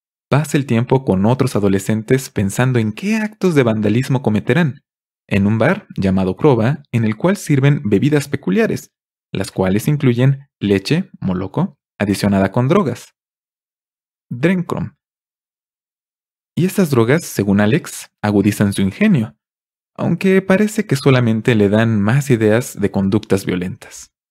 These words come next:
Alex es el más joven de su grupo, el cual está formado por Georgie, Dim y Pete, todos delincuentes juveniles con un largo historial de encuentros con la policía, aunque debido a su edad, ninguno ha podido ser encarcelado.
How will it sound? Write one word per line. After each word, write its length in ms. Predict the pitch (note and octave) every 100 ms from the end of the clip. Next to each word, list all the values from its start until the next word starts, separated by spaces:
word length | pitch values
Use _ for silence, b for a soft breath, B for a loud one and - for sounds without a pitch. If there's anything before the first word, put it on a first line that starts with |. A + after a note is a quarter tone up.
| _ _ -
Alex 440 | A#2 E3 F#3+ - -
es 160 | D#3+
el 140 | F3+ C#3+
más 180 | C#3
joven 320 | C#3 A#2 G#2+ G#2+
de 80 |
su 160 | G2+ A#2
grupo, 420 | C#3+ F#3+ - - _ _ _
el 140 | - F#2
cual 220 | G2 G2
está 180 | G2 G2+
formado 460 | A2 G#2 F#2+ G#2+
por 180 | - F#2+
Georgie, 540 | G#2+ C3+ A#2 A2+ B2 - _ -
Dim 400 | F#2+ D3 C3+ C#3 - _ _ -
y 80 | -
Pete, 400 | - G#3 - - _ _ _ _ _ _ _ _ _ -
todos 300 | A3+ A3 C#3+
delincuentes 500 | A2 G#2+ A#2+ A#2 -
juveniles 560 | B2 B2+ A2+ C3+ D#3
con 200 | - G2+
un 160 | G2+ G2
largo 260 | A#2+ C#3
historial 420 | A2 - G2 G2 F#2+
de 80 |
encuentros 460 | F#2+ F#2+ A#2 G2+ -
con 120 | G2
la 120 | F#2+
policía, 580 | - G2 A#2 F3 A#2+ - _ _ _ _ _ -
aunque 500 | G2 G2 - G2 F#2+
debido 280 | F#2+ B2
a 20 | E3
su 100 | E3
edad, 380 | B2+ E3 - -
ninguno 480 | G2+ G2 A2 F#3
ha 80 | F#3+
podido 320 | C3+ A#2 A#2
ser 160 | B2 -
encarcelado. 720 | G3 A2+ - D3+ G3+ C3+ -